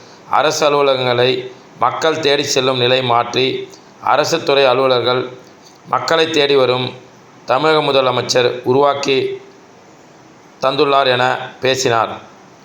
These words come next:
இந்த முகாமில் எறையூர், பண்ருட்டி,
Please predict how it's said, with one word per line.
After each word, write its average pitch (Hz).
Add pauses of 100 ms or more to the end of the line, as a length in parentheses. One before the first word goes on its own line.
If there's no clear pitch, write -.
(520)
இந்த 143 (120)
முகாமில் 135 (1300)
எறையூர், 147 (1000)
பண்ருட்டி, 143